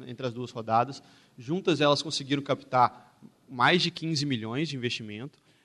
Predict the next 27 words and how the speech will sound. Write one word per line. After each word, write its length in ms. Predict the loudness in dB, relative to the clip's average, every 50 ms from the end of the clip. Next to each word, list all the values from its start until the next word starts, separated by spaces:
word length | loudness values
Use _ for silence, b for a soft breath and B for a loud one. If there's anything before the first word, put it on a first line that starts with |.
| b
é, 520 | -12 -6 -2 0 0 2 2 2 0 -2 -2 -4
e 300 | -4 -4 -2 -4 -4 -6
o, 580 | -6 0 4 6 8 8 8 6 6 4 4 4
as 120 | 4 4
atividades 480 | 2 -2 0 -2 2 6 6 6 6 2
que 60 | -2
eles 120 | -8 -4 -4
fizeram, 300 | -2 0 2 4 4 4
eles 160 | 4 2 0
conseguiram, 580 | -2 -2 -2 -4 -2 -2 0 0 0 0 -2 -4 -2
é, 200 | 0 0 0 0
impactar 720 | 0 2 2 0 0 2 2 2 2 2 0 -8 _ _ _
mais 240 | 0 2 4 4 4
de 100 | 2 0
vinte 280 | -4 -4 -4 -4 -4 -2
mil 160 | 0 0 2
pessoas, 640 | 2 2 2 2 2 0 0 0 -2 -4 -6 -10 b b b b _
em 80 | -12
uma 120 | -8 -6 -4
série 240 | -2 -2 -2 -2
de 60 | -4 2
palestras 720 | 6 8 8 8 6 2 -2 -2 -4 -4 -6 -8 -8 -8
e 60 | -10
cursos 440 | -8 -6 -4 -4 -4 -6 -10 -10 -6
que 80 | -6
eles 200 | -6 -6 -6 -6
davam. 340 | -4 -4 -4 -4 -4 -8 -14